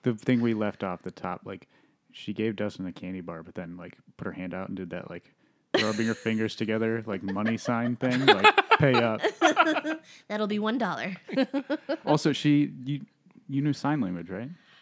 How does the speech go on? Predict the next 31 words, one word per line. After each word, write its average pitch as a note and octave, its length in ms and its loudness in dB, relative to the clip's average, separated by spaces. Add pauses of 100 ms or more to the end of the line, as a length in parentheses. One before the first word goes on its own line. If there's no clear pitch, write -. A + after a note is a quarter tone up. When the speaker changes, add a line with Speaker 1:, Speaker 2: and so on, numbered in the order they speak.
Speaker 2:
Yeah. G#3 240 0
Speaker 1:
did - 120 -2 (760)
Speaker 2:
Yeah, G#3+ 140 -4
I, B3 40 0
Speaker 1:
That's, G#3+ 140 -6
Speaker 2:
I F#3 40 -20 (120)
Speaker 1:
that's A3+ 200 -2
Speaker 2:
studied G#3+ 200 -6
Speaker 1:
awesome. F3 200 -8
Speaker 2:
sign G3+ 80 -8
language. G3+ 520 -8 (100)
Speaker 1:
Probably D3 220 2
not A2 180 0
great G2+ 220 -4
for - 120 -10
an F2+ 180 -8 (120)
audio F#2+ 280 -6
medium, F2 420 -8
but - 120 -14 (100)
Speaker 2:
No, C4+ 420 -2 (160)
Speaker 1:
<laughs> F3 140 6
Speaker 2:
but A3 340 8
I C4+ 80 6
would C4 160 2
love C4+ 180 0
to D4+ 80 -4
get C4+ 140 -8
back G#3 220 -8
into F#3+ 260 -4
it. E3+ 260 -8
Um, E3+ 420 -8